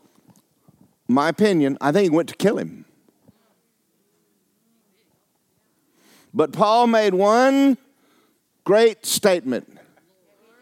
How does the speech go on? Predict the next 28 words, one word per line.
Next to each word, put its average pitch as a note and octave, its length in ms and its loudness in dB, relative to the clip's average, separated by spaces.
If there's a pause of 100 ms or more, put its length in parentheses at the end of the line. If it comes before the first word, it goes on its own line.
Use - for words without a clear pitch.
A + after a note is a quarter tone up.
(640)
Right G#3+ 380 2
when A3 300 2
the G3+ 60 0
Jesus G3 600 0
was E3+ 160 0
about G3 340 0
to F#3 80 -2
hammer G3 400 0
him, E3 100 2
he E3+ 140 4
went, E3 220 0 (140)
"Lord!" F#4 320 6 (4000)
And C3+ 120 -2
Jesus F3+ 400 0
went, D#3 220 -2 (1500)
"Okay, D3 440 -2 (680)
well, A2+ 120 -4
dang E3 240 2
it, F#3 80 0
if D#3 80 -2
I D#3 80 2
can't F#3 260 0
kill G#3+ 180 4
you, F#3 160 -2
I'm D3 60 2
gonna D3 120 2
use D3 260 0
you." E2+ 120 -14